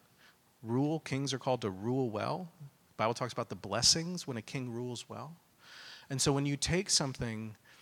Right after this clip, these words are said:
that God designed for good, which can be used for good, and you make it inherently evil, then you don't give anybody a good, 'cause then there's no way for anyone to exercise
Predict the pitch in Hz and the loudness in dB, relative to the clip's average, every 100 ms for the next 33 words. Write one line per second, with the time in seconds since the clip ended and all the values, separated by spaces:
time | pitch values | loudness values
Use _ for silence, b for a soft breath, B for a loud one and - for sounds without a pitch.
0 | B B 131 120 110 - - 285 214 135 | B B 0 2 2 -2 -12 -16 2 6
1 | 143 127 117 127 151 165 - 113 113 107 | 8 8 8 8 8 4 2 -2 0 -2
2 | 104 - 139 - - 113 113 113 160 170 | -4 -8 -4 -2 -2 0 0 4 6 6
3 | - 117 110 104 104 - 117 117 113 110 | 4 -2 0 -2 -2 -6 -4 -4 -2 0
4 | 131 156 139 117 - 107 92 127 131 117 | 0 0 -2 -2 -4 -6 -6 -4 -4 -4
5 | - 101 101 123 160 117 87 123 147 - | -6 -4 -2 2 2 2 0 -2 -4 -10
6 | - - _ B B B B B B B | -20 -20 _ B B B B B B B
7 | 117 123 127 151 190 220 202 139 131 170 | 0 2 4 2 0 2 0 2 2 4
8 | 120 110 104 104 110 117 - - - _ | 4 2 0 -2 -4 -2 -4 -8 -20 _
9 | b b _ - 117 131 127 120 120 123 | b b _ 0 2 2 2 2 2 2
10 | 147 175 156 143 104 107 117 - 127 127 | 2 4 4 4 4 2 -2 -2 0 2
11 | 120 - 113 123 - 127 - 104 104 104 | 0 0 0 2 2 0 2 2 2 0
12 | - | 0